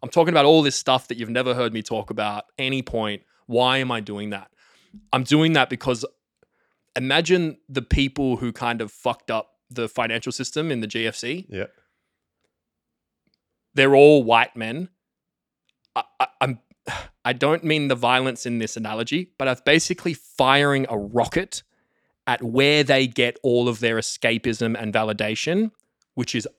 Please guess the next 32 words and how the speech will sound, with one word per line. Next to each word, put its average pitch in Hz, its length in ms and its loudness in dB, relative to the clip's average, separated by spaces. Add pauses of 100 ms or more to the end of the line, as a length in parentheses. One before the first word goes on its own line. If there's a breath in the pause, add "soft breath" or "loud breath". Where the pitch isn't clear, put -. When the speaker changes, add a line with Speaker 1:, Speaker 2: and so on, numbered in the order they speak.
Speaker 1:
art. 104 460 -8 (760)
Because 127 340 -2
I 151 280 6
stand 135 360 0
in 120 60 0
front 120 200 -2
of 113 60 -4
some 120 140 -4
paintings 113 400 -6
in 117 60 -4
the 117 80 -4
world 107 280 -4
and 113 80 -6
I 143 140 0
have 135 140 -2
a 107 40 -8
spiritual 110 400 -8
experience. 104 600 -12
I 131 140 2
am 117 280 -2
moved 123 680 -4
closer 131 480 0
to - 120 -10
joy 104 460 -4
because 113 240 -10
of 113 80 -8
my 110 80 -2
experience 110 480 -10
with 104 80 -12
art. 98 240 -10 (800)
So - 120 -4
they 120 180 0